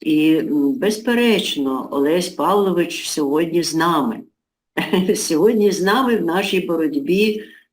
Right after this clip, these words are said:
за нашу свободу, гідність, він сьогодні теж з нами. І з, з ним все його військо, тому що в нього було безліч прихильників, безліч відданих людей.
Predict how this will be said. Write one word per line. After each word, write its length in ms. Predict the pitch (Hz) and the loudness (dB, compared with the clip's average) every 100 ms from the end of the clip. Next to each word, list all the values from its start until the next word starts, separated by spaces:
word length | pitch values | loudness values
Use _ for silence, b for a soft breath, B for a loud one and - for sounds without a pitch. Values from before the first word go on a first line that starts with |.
| - | -8
за 380 | 135 139 139 | -6 -2 -2
нашу 420 | 127 139 202 196 170 | -2 -2 -2 -2 -6
свободу, 760 | - 156 151 156 160 151 151 | -4 -4 -2 0 0 2 0
гідність, 720 | 143 151 147 139 143 139 - | 0 0 0 0 0 -2 -8
він 260 | 123 151 202 | -6 -4 -4
сьогодні 600 | - 135 131 131 131 123 | -4 -6 -6 -8 -8 -10
теж 380 | - 123 - - | -10 -12 -10 -10
з 80 | |
нами. 400 | 117 113 - - - B B B B | -8 -8 -8 -14 -20 B B B B
І 160 | 160 160 | 0 0
з, 280 | 147 151 175 | 0 0 0
з 140 | 170 | 2
ним 420 | 180 247 277 285 B B - 156 | 2 4 4 0 B B -4 -2
все 440 | 151 - 190 214 269 | -2 -2 2 4 4
його 340 | 247 233 262 | 4 4 4
військо, 840 | 202 233 285 277 - 139 - - _ _ _ 135 139 | 4 4 4 2 0 -2 -2 -8 _ _ _ -4 -2
тому 280 | 147 147 175 | 0 2 2
що 200 | 170 170 | 0 -2
в 60 | 151 | -2
нього 440 | 156 175 180 170 | 0 0 0 0
було 320 | 151 160 160 | -2 -2 0
безліч 840 | 147 156 226 330 294 208 156 143 - | -2 0 2 2 0 0 -2 -4 -8
прихильників, 1000 | - 143 - - 196 226 190 - 156 139 | -6 -6 -4 0 2 2 -2 -4 -6 -6
безліч 720 | 135 147 151 147 147 - 135 | -4 -2 -2 -4 -6 -6 -6
відданих 680 | 139 220 214 185 175 - | -2 0 0 -2 -6 -6
людей. 540 | 151 147 143 131 - | -6 -6 -6 -10 -10